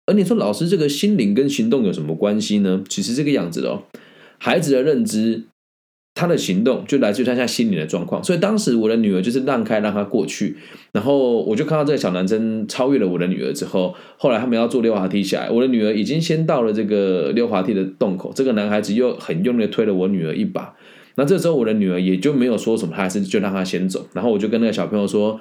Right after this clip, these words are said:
，“小朋友，如果你要排队的话会比较好，但如果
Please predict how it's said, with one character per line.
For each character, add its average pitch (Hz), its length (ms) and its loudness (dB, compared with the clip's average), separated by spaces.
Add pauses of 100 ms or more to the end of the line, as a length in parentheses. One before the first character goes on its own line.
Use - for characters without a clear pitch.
(300)
，“小 104 140 -2
朋 107 140 2
友， 120 340 0
如 113 120 2
果 127 120 2
你 101 60 2
要 120 160 2
排 95 240 -2
队 107 300 0 (420)
的 98 100 0
话 107 400 -2 (220)
会 135 100 0
比 101 80 0
较 123 140 2
好， - 340 -12
但 156 160 0
如 131 140 2
果 160 120 2